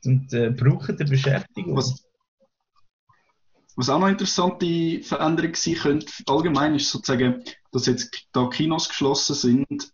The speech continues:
Speaker 2: wenn es jetzt ja vielleicht, ähm, neue Spielfilme direkt auf irgendwie Netflix bringen. Was natürlich spannend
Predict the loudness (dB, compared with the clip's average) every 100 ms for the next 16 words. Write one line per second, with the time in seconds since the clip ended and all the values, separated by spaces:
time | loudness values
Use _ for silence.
0 | -4 0 0 0 -2 -2 0 2 2 0
1 | -6 -2 2 4 2 -2 _ 0 4 4
2 | 4 2 0 2 4 4 6 4 0 -2
3 | -4 4 6 6 4 2 -2 -2 -2 0
4 | 2 4 2 -4 _ _ _ _ _ _
5 | -20 -20 -10 -2 0 2 0 0 2 2
6 | 0